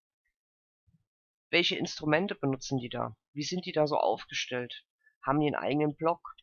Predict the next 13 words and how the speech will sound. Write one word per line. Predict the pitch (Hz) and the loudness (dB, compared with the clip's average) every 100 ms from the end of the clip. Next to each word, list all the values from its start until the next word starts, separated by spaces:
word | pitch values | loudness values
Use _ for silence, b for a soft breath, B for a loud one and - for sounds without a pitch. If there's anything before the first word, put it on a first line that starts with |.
| _ _ _ _ - | _ _ _ _ 2
Haben | 147 | 2
sie | 160 | 4
eine | 160 | 4
eigene | 98 147 175 | 4 2 -2
Facebook-Seite? | - 156 - 160 - - 139 135 139 139 _ _ _ _ _ _ _ _ _ _ | 0 -2 -4 -12 -10 0 0 0 -6 -10 _ _ _ _ _ _ _ _ _ _
Oder | - 160 143 | 4 6 8
eventuell | 147 170 175 - 151 | 6 2 0 0 -2
vielleicht | - 156 160 - | 0 0 2 -2
auf | 151 | -4
YouTube | - - 196 196 | -8 -8 -4 -2
einen | 135 | 2
eigenen | 127 151 160 151 | 4 4 2 0
Kanal? | 156 151 180 196 156 | 0 2 4 4 0